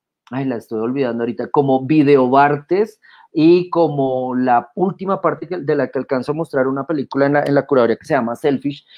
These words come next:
en ellas la noción de colaboración con la artista visual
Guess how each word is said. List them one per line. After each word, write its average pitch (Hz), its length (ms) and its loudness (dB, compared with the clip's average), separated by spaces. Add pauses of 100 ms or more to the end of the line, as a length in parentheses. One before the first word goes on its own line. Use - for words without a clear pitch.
(100)
en 170 160 2
ellas 156 400 0
la 175 280 4
noción 151 360 0
de - 140 0
colaboración 139 1040 0 (300)
con 151 220 0
la 127 200 4
artista 127 500 -4
visual 135 540 -2